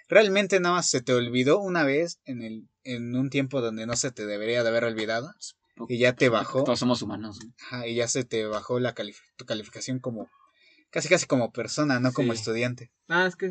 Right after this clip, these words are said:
Speaker 3: hay algunas así de que la típica morra que lloraba si sacaba nueve punto ocho.
Speaker 2: <laughs>
Speaker 1: Sí, más o menos.
Speaker 2: Nueve punto nueve nueve nueve,
Speaker 3: Sí,
Speaker 2: nueve,
Speaker 3: no,
Speaker 2: nueve.
Speaker 3: y, o sea, el maestro estaba chingón porque, o sea, nos dejaba, si nos faltaba una actividad, no les entendíamos, nos dejaba quedarnos una hora más con él. Salíamos a las dos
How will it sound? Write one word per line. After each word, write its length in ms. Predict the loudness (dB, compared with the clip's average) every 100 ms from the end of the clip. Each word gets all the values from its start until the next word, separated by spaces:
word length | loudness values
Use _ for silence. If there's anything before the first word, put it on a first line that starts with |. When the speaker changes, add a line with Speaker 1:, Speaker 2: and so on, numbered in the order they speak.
| -2
Speaker 3:
hay 260 | -2 -2 -2
algunas 460 | -4 -6 -8 -8
así 220 | -12 -8
de 100 | -6
que 240 | -6 -6 -8
la 180 | -10 -12
típica 400 | -14 -16 -12 -10
morra 280 | -8 -8 -10
que 440 | -10 -10 -10 -12 -14
lloraba 380 | -10 -10 -8 -10
si 120 | -12
sacaba 340 | -16 -16 -12 -10
nueve 260 | -10 -10 -14
punto 220 | -18 -18
ocho. 200 | -20 -10 2
Speaker 2:
<laughs> 680 | 4 6 6 4 0 -2 -4
Speaker 1:
Sí, 80 |
más 160 | -6 -6
o 40 |
menos. 160 | -6 2
Speaker 2:
Nueve 180 | 4 4
punto 260 | 4 4
nueve 220 | 6 6 4
nueve 240 | 4 2
nueve, 260 | 0 0 2
Speaker 3:
Sí, 40 |
Speaker 2:
nueve, 280 | 0 -2 -2
Speaker 3:
no, 140 | -2 0
Speaker 2:
nueve. 140 | 2 0
Speaker 3:
y, 200 | -2 -6 -10
o 80 | -4
sea, 160 | 0
el 120 | 0
maestro 260 | -2 -4 -6
estaba 200 | -6 -6
chingón 280 | -6 -10 -10
porque, 460 | -12 -14 -14 -14 -16 _ _ _ _
o 100 | -14
sea, 240 | -10 -8 -8
nos 240 | -8 -10
dejaba, 380 | -12 -10 -8 -8
si 120 | -8
nos 160 | -10 -10
faltaba 260 | -8 -6
una 80 | -4
actividad, 420 | -6 -8 -6 -4 -4
no 120 | -6
les 120 | -8
entendíamos, 520 | -10 -10 -10 -8 -10
nos 200 | -10 -12
dejaba 380 | -14 -14 -10 -10
quedarnos 440 | -10 -10 -8 -10 -8
una 200 | -8 -6
hora 140 | -8
más 180 | -12 -14
con 160 | -10 -10
él. 120 | -10
Salíamos 420 | -8 -6 -8 -8
a 60 | -6
las 160 | -6
dos 300 | -4 -6 -8